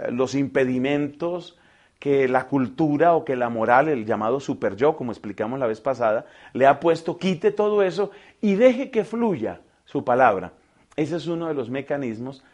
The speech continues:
para conocer el inconsciente, según Freud. Pero tal vez el mecanismo que lo hizo más famoso fue la interpretación de los sueños. Él tiene un libro que se llama así,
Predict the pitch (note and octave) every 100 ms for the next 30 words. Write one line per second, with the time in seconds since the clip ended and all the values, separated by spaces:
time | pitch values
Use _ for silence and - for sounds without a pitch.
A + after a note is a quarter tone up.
0 | _ - B2+ - A#2 G#2+ G#2 A2 C3 B2+
1 | A2+ G2 - G#2 F#2+ B2+ B2+ _ - G2
2 | G#2 A2 D3+ D3 - - - _ _ _
3 | - D3+ E3+ F#3+ G#3+ A#3+ A3+ F#3+ D#3 D#3+
4 | F#3+ G3+ D#3 C#3 D3+ F3 E3+ F3+ E3+ D3+
5 | C#3 D#3 - C#3+ D3+ D3+ C#3 A2+ G#2+ G#2
6 | G#2+ A2+ B2+ D3 C3+ C#3 F#3+ A#2 F2+ G#2
7 | G#2 B2 B2+ C3+ C#3 A2 G#2+ B2+ G2 F#2
8 | F#2 G#2+ - D#3+